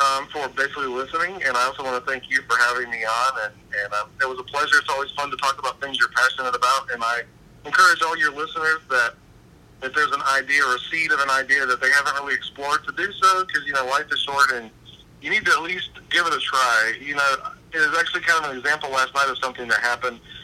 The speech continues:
that, you know, I was like, "Well, at least I tried." Something didn't really work out for me, but I actually told my wife at the time, I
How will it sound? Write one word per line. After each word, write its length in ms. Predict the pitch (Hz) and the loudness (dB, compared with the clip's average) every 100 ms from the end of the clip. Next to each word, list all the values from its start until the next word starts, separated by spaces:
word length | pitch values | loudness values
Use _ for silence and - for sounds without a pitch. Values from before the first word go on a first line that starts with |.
| - - | -20 -8
that, 300 | 139 131 127 - - | -2 0 0 -4 -14
you 120 | 156 | -6
know, 80 | 139 | -2
I 100 | 139 | 0
was 140 | 139 | -2
like, 120 | 131 127 | -6 -6
"Well, 140 | 143 | -6
at 60 | 156 | -6
least 200 | 190 - | -6 -2
I 80 | 165 | -2
tried." 420 | - 175 180 180 - | 0 0 0 -2 -6
Something 240 | 180 185 170 | -6 -6 -6
didn't 160 | 175 156 | -6 -4
really 220 | 165 156 | -4 -2
work 240 | 147 151 151 | -2 0 0
out 140 | 151 151 | 0 -4
for 120 | 151 | -6
me, 280 | 156 151 147 | -2 -4 -4
but 200 | - - | -6 -4
I 200 | 160 151 | 0 0
actually 300 | 156 - 156 | 0 -2 -6
told 420 | 147 160 165 156 - | -4 -2 -2 -4 -4
my 120 | 131 | -2
wife 240 | 127 165 - | 0 0 0
at 120 | 127 | -6
the 80 | - | -4
time, 260 | 117 117 | -4 -2
I 80 | 117 | -2